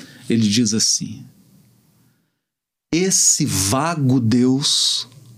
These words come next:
por trás do mundo, por detrás do detrás." Então, a minha experiência com Deus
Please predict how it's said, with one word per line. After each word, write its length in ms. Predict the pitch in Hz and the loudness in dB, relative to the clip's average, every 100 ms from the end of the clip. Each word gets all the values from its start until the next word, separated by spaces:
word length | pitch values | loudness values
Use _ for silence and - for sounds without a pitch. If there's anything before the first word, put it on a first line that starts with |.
| - _ | -20 _
por 260 | 156 147 - | -2 -2 -4
trás 600 | - 165 160 180 170 123 | -6 -6 -2 0 -2 0
do 140 | 131 | 2
mundo, 580 | 147 143 151 127 107 95 - - _ - - _ _ _ _ _ - | 6 6 6 4 2 0 -8 -20 _ -20 -20 _ _ _ _ _ 0
por 220 | 185 156 | 2 2
detrás 1000 | 127 117 - 117 123 147 160 - - - - _ 104 | 0 -4 -4 -4 0 0 0 0 0 -4 -12 _ -2
do 200 | 104 143 | 0 0
detrás." 760 | 135 - 80 - - - - - _ _ _ _ _ _ _ _ _ _ _ _ _ _ _ _ _ | -2 -4 -8 -6 -4 -4 -4 -10 _ _ _ _ _ _ _ _ _ _ _ _ _ _ _ _ _
Então, 120 | 165 | -4
a 80 | 156 | 2
minha 240 | 139 233 | 4 4
experiência 560 | 247 - 131 117 113 107 | 4 0 2 2 2 -2
com 200 | - 98 | 0 2
Deus 600 | 107 127 117 113 - | 2 2 0 -2 -4